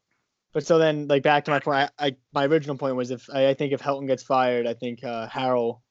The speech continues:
is kind of, like, in front of that line to get the job because their offense really hasn't been the problem this year. It's kind of just been coaching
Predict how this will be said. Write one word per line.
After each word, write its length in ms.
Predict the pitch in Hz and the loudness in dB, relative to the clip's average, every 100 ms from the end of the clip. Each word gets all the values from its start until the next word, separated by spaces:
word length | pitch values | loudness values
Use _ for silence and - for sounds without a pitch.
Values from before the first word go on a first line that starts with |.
| _ _ _ _ _ _ - | _ _ _ _ _ _ -10
is 180 | 131 | -8
kind 320 | - 151 135 127 | -2 0 2 2
of, 80 | |
like, 220 | 123 120 127 | -2 -2 -4
in 100 | 117 | -8
front 260 | - 135 | -2 -2
of 60 | 123 | 0
that 160 | 120 | -2
line 280 | 120 120 120 | -2 -4 -4
to 100 | 113 | -4
get 160 | 120 120 | -6 -4
the 80 | 120 | -2
job 340 | 123 117 113 - _ _ | -2 0 -4 -10 _ _
because 380 | 139 143 135 123 | -2 2 2 4
their 200 | 151 180 | 4 4
offense 400 | 147 147 143 123 | 4 2 0 -4
really 240 | 131 127 | -4 -4
hasn't 600 | 113 - 131 123 123 117 - 139 | -4 -2 0 0 -4 -10 -14 -10
been 240 | 127 123 117 | -4 -4 -4
the 80 | |
problem 460 | 104 131 117 110 107 | -8 -6 -6 -6 -10
this 180 | 107 - | -12 -12
year. 220 | 104 104 _ _ _ _ | -12 -14 _ _ _ _
It's 160 | 123 - | -12 -2
kind 240 | 139 123 | 0 0
of 80 | 117 | -2
just 160 | 113 | -6
been 100 | 113 | -10
coaching 380 | 107 107 - 104 | -10 -10 -10 -14